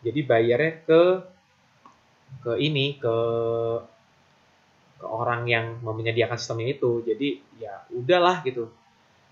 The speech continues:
Mungkin itu men-, mem-, membuat turun gitu, membuat turun atau membuat orang jadi kayak nggak mau berlangganan Netflix secara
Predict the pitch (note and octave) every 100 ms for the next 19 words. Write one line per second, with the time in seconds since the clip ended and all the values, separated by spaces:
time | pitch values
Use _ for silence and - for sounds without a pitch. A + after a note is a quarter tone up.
0 | _ _ _ _ A#2+ C#3 D3+ E3 D#3 B2
1 | B2 A#2 A#2 - A#2+ A2+ A#2+ A#2 - C3+
2 | D3 C#3+ C3+ A#2 A2+ A2+ A#2 - A#2+ C#3+
3 | C3+ B2 A2+ A#2+ A#2 C#3 C3+ A#2+ A2+ A2
4 | A2 - A2+ G#2+ G#2+ A2 G#2+ D3 D#3 D#3+
5 | _ A2+ - B2+ - A2+ A2+ A2 G#2+